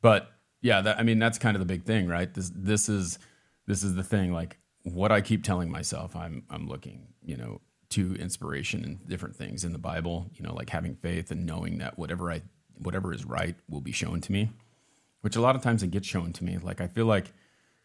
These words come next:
people call it karma, people call it faith, people call it whatever you want. But, like, I feel like when you do the work,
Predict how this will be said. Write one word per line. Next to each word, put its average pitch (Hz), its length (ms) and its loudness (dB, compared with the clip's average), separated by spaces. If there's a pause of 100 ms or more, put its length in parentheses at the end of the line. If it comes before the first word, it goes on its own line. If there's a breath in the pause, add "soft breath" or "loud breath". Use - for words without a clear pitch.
(520 soft breath)
people 117 240 4
call 107 220 6
it 101 80 -4
karma, 104 440 4
people 101 300 0
call 95 200 2
it - 120 -6
faith, 98 260 2
people 104 180 -2
call 92 200 0
it - 60 -6
whatever 90 280 -2
you 82 140 -4
want. 95 260 -2
But, - 100 -8
like, 92 220 -8
I 90 80 -8
feel 98 280 -2
like 87 260 -2
when 90 160 0
you 90 100 0
do 92 300 0
the 90 100 -2
work, 92 460 -4